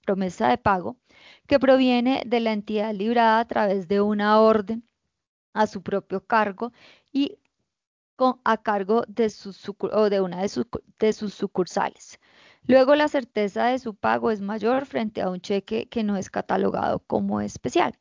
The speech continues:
El cheque de gerencia es negociable, no obstante, la negociabilidad puede ser restringida cuando se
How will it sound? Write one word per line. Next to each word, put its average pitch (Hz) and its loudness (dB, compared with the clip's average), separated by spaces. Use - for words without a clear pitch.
El 214 -6
cheque 190 -6
de 202 -4
gerencia 202 -6
es 185 -6
negociable, 233 0
no 196 -4
obstante, 220 -4
la 233 4
negociabilidad 214 -2
puede 202 0
ser 208 -2
restringida 269 2
cuando 208 0
se - -8